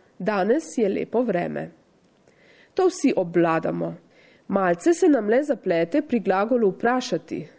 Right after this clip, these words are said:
Se še spomnite opozorila iz prejšnje oddaje? V povedi, ki ima povedni naklon, vprašal jo je, koliko je ura, seveda zapišemo piko, ne pa vprašaja, kot bi kdo nemara pomislil.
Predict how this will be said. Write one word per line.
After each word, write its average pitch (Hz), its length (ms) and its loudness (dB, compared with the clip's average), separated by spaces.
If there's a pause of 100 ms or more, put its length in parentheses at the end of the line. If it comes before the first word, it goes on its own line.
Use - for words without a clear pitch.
(480)
Se - 180 0
še 220 140 0
spomnite 208 500 -2
opozorila 302 600 4
iz 277 100 -2
prejšnje 220 400 2
oddaje? 180 540 2 (1040)
V 233 100 2
povedi, 190 580 4
ki 285 220 2
ima 220 180 2
povedni 180 560 2
naklon, 165 540 -2 (340)
vprašal 190 600 0
jo 214 100 4
je, 190 160 4
koliko 196 480 0
je 170 180 0
ura, 165 360 0 (280)
seveda 220 460 2
zapišemo 240 540 0
piko, 175 480 0 (340)
ne 381 160 2
pa 262 140 2
vprašaja, 151 640 -2 (340)
kot 190 220 0
bi 180 100 -4
kdo 180 200 2
nemara 156 440 -2
pomislil. 156 560 -6